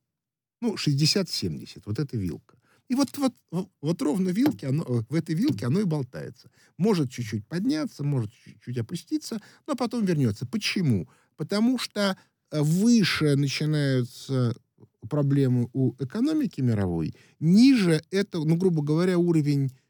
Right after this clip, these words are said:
себестоимости для <clears throat> сланцевой добычи в Соединённых, э, Штатах Америки.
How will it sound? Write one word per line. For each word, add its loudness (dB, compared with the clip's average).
себестоимости 0
для 2
<clears throat> -2
сланцевой 0
добычи 0
в -14
Соединённых, -2
э, -10
Штатах -8
Америки. -10